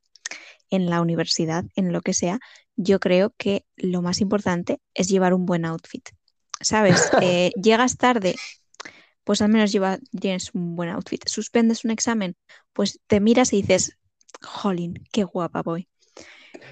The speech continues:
Speaker 2: Claro,
Speaker 1: Eh,
Speaker 2: exacto. Viva la vanidad, chicos, viva, o sea,
Speaker 1: Exacto. Solo puedes
Speaker 2: <laughs> que no se
Speaker 1: controlar
Speaker 2: diga.
Speaker 1: una cosa cuando te levantas a, por la mañana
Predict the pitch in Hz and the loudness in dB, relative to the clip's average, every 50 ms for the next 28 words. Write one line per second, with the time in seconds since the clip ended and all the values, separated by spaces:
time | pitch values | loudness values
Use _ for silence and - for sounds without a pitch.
0 | - _ _ _ - 151 143 131 131 131 131 131 131 160 - - 143 135 135 135 | -20 _ _ _ 6 6 8 8 8 10 10 8 8 6 4 4 4 4 4 2
1 | - - 139 131 131 139 139 151 156 160 156 147 139 135 131 127 123 131 127 127 | 2 2 4 4 4 4 6 6 6 6 6 6 4 4 4 4 6 6 4 4
2 | 123 - - - 135 131 131 139 131 127 127 123 117 120 127 135 135 131 131 123 | 2 0 0 0 0 2 4 4 4 4 4 2 0 0 0 0 2 2 2 2
3 | 120 120 127 131 - - 131 131 - - - - - - 202 196 - 135 - - | 2 0 -2 -4 0 4 6 6 6 6 4 2 2 2 2 2 0 -2 -2 -4
4 | - - - 247 285 269 - 294 294 320 - 269 269 254 269 247 240 240 240 233 | -2 2 2 2 4 6 6 6 6 6 4 4 4 6 6 6 6 4 4 4
5 | - - 254 262 254 254 240 226 214 - 233 247 269 - 381 370 - 240 226 220 | 4 4 6 6 6 6 4 2 2 2 2 2 2 2 0 0 0 0 0 0
6 | 214 - 208 208 202 202 208 214 208 254 269 277 - - - - - - _ - | 0 0 0 0 0 0 -2 -4 -4 -6 -6 -8 -8 -8 -8 -10 -10 -6 _ -2
7 | 196 185 185 185 180 180 180 175 175 175 175 170 170 170 | -2 -2 -2 -4 -6 -6 -6 -6 -6 -6 -6 -6 -6 -8